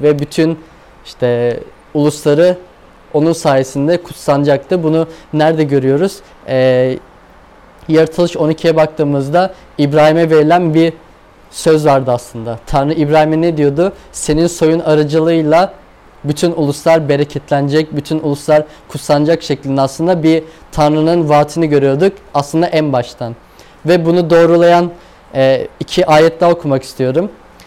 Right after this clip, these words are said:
E, şöyle diyor Yeşaya kitabında on dokuzuncu bölüm yirmi beşinci ayet. "Her şeye egemen Rab, halkım Mısır, ellerimin işi Asur ve mirasım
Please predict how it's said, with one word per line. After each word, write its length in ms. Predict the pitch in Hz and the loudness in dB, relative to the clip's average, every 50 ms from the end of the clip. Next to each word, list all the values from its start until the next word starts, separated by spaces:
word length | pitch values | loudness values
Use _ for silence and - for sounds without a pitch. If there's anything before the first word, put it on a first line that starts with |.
| - - - | -20 -8 -2
E, 220 | 139 135 135 135 | 0 2 2 2
şöyle 420 | 139 - - 180 180 185 175 160 151 | 2 2 2 2 2 4 2 2 2
diyor 160 | 165 170 190 | 2 2 2
Yeşaya 680 | 190 160 160 151 - - 160 156 156 151 151 151 147 | 2 2 0 -2 0 0 2 4 4 4 4 2 0
kitabında 640 | - - - 147 135 135 135 139 143 160 180 196 - - - - - - - | -4 -4 -4 -2 0 0 0 2 4 4 2 2 0 -4 -12 -20 -10 -2 0
on 220 | 156 160 165 160 | 2 2 2 0
dokuzuncu 720 | 156 156 - 160 147 151 151 156 151 147 156 156 151 147 139 | -2 -2 -4 -4 -2 0 0 0 0 2 2 2 0 2 2
bölüm 260 | 147 147 156 170 170 | 2 2 2 2 0
yirmi 200 | 151 147 147 147 | 0 0 0 0
beşinci 400 | 147 143 - 147 143 139 143 147 | 0 -2 -2 -4 -2 0 2 2
ayet. 320 | 131 131 135 156 190 196 - - - - - - - - - - | 4 4 4 2 2 0 -2 -10 -20 -20 -20 -20 -20 -20 -14 -4
"Her 200 | - 165 170 175 | 0 2 2 2
şeye 260 | 175 - 175 170 170 | 2 2 2 2 4
egemen 520 | 160 156 147 151 151 147 151 147 147 139 143 | 2 2 2 2 2 4 4 4 4 4 4
Rab, 160 | 165 190 - - - - - - - - | 4 2 2 0 -6 -18 -20 -20 -20 -10
halkım 420 | - - 156 151 156 - - 175 165 | -2 2 2 2 2 2 -2 -2 0
Mısır, 580 | 160 165 175 175 - - 180 190 190 - - - - - - - - _ - | 0 0 -2 -2 0 0 0 0 0 -2 -8 -20 -20 -20 -20 -20 -18 _ 0
ellerimin 560 | 156 151 156 160 160 160 151 156 165 175 180 | 0 2 4 4 4 4 2 2 2 0 0
işi 360 | 175 165 156 - - 180 - 170 | 0 -2 -4 -2 -2 0 0 0
Asur 420 | 170 170 - - 175 185 180 160 | -2 0 0 -2 0 0 2 2
ve 100 | 165 165 | 2 2
mirasım 760 | 160 156 160 165 165 160 160 156 156 - - 185 185 190 - | 2 2 2 2 4 4 4 2 2 0 -4 -4 -4 -4 -4